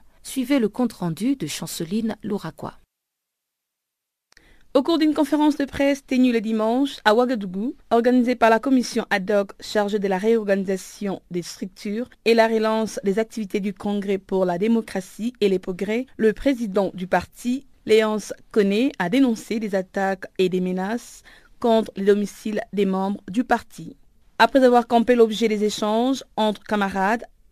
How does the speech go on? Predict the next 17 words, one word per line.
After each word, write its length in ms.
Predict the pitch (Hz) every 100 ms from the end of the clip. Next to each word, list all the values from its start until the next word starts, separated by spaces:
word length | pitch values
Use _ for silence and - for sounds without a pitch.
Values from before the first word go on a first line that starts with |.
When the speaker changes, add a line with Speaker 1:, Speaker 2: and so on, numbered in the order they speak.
| -
Speaker 2:
membre 440 | 220 214 214 196 180
de 80 | 180
la 100 | 175
commission 480 | 269 254 226 220 202
ad 200 | 175 180
hoc, 240 | 202 - - - -
le 120 | 208
deuxième 340 | 214 202 202
vice-président 720 | 190 196 - 196 185 185 240
chargé 320 | 285 - 196 196
des 140 | 190
questions 420 | - 196 - 208 - 190
économiques 520 | 269 220 180 196 226 - -
et 80 | 214
du 80 | 196
développement 600 | 190 196 190 - 196 247
solidaire 560 | - 262 196 185 214